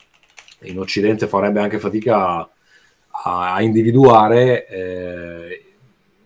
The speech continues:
l'unica cosa che mi viene in mente è che possono essere messe come ironia di quello che farebbe, di quello che ci sarebbe in un mondo del genere, però mi pare di capire che in realtà sono state messe come easter egg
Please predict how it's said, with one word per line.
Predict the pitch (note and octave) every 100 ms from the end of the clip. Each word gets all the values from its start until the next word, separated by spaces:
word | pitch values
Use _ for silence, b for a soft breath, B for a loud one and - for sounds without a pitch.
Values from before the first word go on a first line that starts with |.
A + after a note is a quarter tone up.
| _ - _ b b b b _
l'unica | G#2+ C3+ D#3+ D#3
cosa | D3 D3
che | C3+
mi | B2+
viene | C#3
in | C#3+
mente | B2+ B2
è | A#2+
che |
possono | A2+ A#2 A#2+ A#2
essere | A2 A#2+
messe | A#2+ A#2 - B2 B2 B2+ B2 - _ -
come | B2 B2 B2+ C3 C3 C3 - _ _ _ _ _ _ _ _ _ -
ironia | C3 C3+ C#3 C3+ C3+ C3+ C#3
di | B2 A#2
quello | A#2+ A#2 A#2 A2+
che | A#2
farebbe, | A2+ G#2+ G2+ G2+ G2 G#2 A2 A2 _ _ _ _ _ _ _
di | A2
quello | A2+ B2+
che | B2
ci | -
sarebbe | - A2+ A2 A#2+
in |
un | A#2 A2+
mondo | A2 G#2 G2+ - _ _ _ _ _ _
del | A2 A#2+ A2+
genere, | A#2 G#2 G2+ F#2
però | A2+ A2+
mi | A2+
pare | A#2
di | A2+
capire | A2 G#2+ G#2
che | G2+
in |
realtà | G2+ G2 F#2+ - b -
sono | G#2+
state | G#2 A2 A2+
messe | A2 A2+
come | G#2+ G#2+
easter | A2 - A2+
egg | G#2 G2+ G2+ G#2